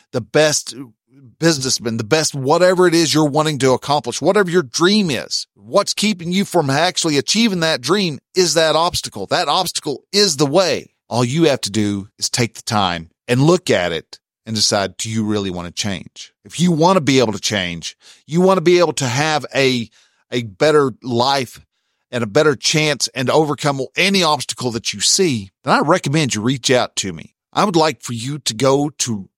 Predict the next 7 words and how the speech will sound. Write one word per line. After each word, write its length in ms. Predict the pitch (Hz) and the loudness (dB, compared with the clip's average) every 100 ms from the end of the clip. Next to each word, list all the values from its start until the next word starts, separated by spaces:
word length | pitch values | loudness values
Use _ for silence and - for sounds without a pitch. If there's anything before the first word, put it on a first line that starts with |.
| - | -18
relaxedmail 760 | 107 127 151 - 120 110 107 - _ _ | -4 -4 -2 -2 -2 -2 -4 -8 _ _
dot 240 | 127 127 - | 0 0 -4
com 400 | - 101 90 82 - _ _ | -6 -2 -2 -4 -14 _ _
forward 320 | - 127 131 - | -2 2 2 0
slash 420 | - 113 98 - - - | -2 -2 -2 -8 -14 -4
coaching 500 | - 147 - 139 127 | 0 0 0 -2 -2
offer, 340 | 110 98 - | -2 -2 -4